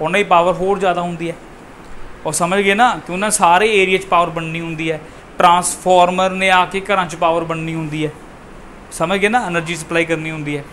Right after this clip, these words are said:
ਤਾਂ ਹਰ ਇੱਕ ਦੀ power ਕੀ ਹੈ? ਵੱਧਦੀ ਜਾਂਦੀ ਹੈ, ਪਿੱਛੋਂ ਘਟਦੀ ਜਾਂਦੀ ਹੈ। ਆਪਣੇ ਘਰਾਂ ਤੱਕ ਆ ਕੇ ਆਪਾਂ ਹੌਲੀ ਹੌਲੀ, ਮਤਲਬ distribution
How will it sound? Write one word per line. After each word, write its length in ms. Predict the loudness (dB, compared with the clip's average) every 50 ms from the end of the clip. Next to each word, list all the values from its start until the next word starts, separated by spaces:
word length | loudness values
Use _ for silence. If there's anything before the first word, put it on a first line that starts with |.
| -6 -4
ਤਾਂ 100 | -2 -2 -2 -4 -12 -10 -2 -2
ਹਰ 40 | 0
ਇੱਕ 120 | 0 0
ਦੀ 80 | 0 2
power 280 | 2 2 2 2 0
ਕੀ 240 | -4 -6 -6 -4 -2
ਹੈ? 120 | -2 -2 -4 -10 -16 -20 -18 -2 2
ਵੱਧਦੀ 240 | 2 2 2 2 -2
ਜਾਂਦੀ 200 | -2 0 0 0
ਹੈ, 60 | -2
ਪਿੱਛੋਂ 240 | -2 -4 -6 -4 0
ਘਟਦੀ 280 | 0 0 0 -2 -4
ਜਾਂਦੀ 300 | -4 -6 -6 -6 -6 -6
ਹੈ। 100 | -6 -6 -10 -14 -14 -14
ਆਪਣੇ 220 | -14 -10 -10 -8 -6
ਘਰਾਂ 200 | -4 -4 -4 -2
ਤੱਕ 200 | -4 -4 -4 -4
ਆ 60 | -6
ਕੇ 120 | -4 -6
ਆਪਾਂ 260 | -8 -4 -4 -4 -6 -6 -8 -16 -20 -20 -4 0
ਹੌਲੀ 180 | 2 2 2 2
ਹੌਲੀ, 280 | 0 -2 -2 -2 -4 -4 -8 -16 -20 -8 -2
ਮਤਲਬ 160 | 0 0 2 2
distribution 640 | 2 0 0 0 -2 -2 -2 -2 -2 -2 -2 0